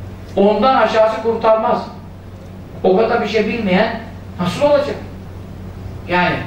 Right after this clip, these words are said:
kızın istemeye gelmiş, adama soruyorsun. "Efendim, Sırat Köprüsü var mıdır?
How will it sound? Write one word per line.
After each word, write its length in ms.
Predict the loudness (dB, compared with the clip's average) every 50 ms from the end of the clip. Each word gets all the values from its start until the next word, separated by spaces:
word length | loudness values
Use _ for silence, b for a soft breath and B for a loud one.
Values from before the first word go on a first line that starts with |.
| -10 -12 -12 -14 -14 -14 -10 0
kızın 280 | 2 4 4 6 6
istemeye 520 | 4 4 4 4 4 4 6 6 4 4 4
gelmiş, 540 | 4 2 2 2 0 0 -2 -2 -4 -8 -12 -14 -14 -14 -14 -4 0
adama 360 | 2 4 6 6 6 4 4
soruyorsun. 640 | 2 2 4 4 4 2 2 2 2 0 0 -2 -6 -10 -14 -14 -14 -4 0
"Efendim, 360 | 2 4 4 4 2 0 -2 -6 -4
Sırat 300 | 0 2 2 2 2 2
Köprüsü 420 | 2 2 2 0 -2 -4 0 2
var 240 | 4 4 4 2 2
mıdır? 260 | 2 0 0 0 -2